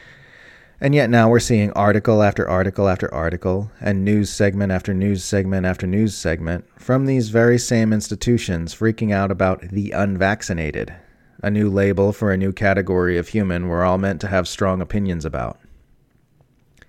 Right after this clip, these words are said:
The very media institutions which actively cultivated the distrust of these populations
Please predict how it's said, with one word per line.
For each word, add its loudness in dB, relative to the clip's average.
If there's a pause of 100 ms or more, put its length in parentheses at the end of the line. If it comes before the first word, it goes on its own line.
(360)
The 2
very 8
media 4
institutions -2
which -2
actively 2
cultivated 0
the 2
distrust 0
of 2
these -2
populations 0